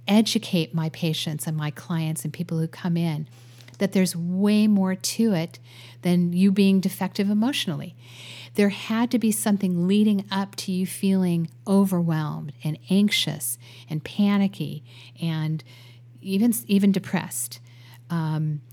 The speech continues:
and not able to concentrate, and, and A D D and O C D and neurotic, and all of those things are often because of a nutrient deficiency or chemistry that's out of whack, or your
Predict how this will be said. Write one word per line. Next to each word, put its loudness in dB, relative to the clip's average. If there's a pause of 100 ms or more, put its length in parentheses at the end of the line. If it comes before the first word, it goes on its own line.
(220)
and 0
not 6
able 4
to -2
concentrate, -4
and, -6
and -6
A 2
D 2
D 0
and -4
O 2
C 0
D -2
and -2
neurotic, 0
and -6
all 0
of 0
those 0
things -2 (720)
are -4 (120)
often 0
because -4 (100)
of -2 (960)
a 8
nutrient 8
deficiency -2
or -4
chemistry 2
that's -2 (100)
out 0
of 0
whack, -2
or -4
your -4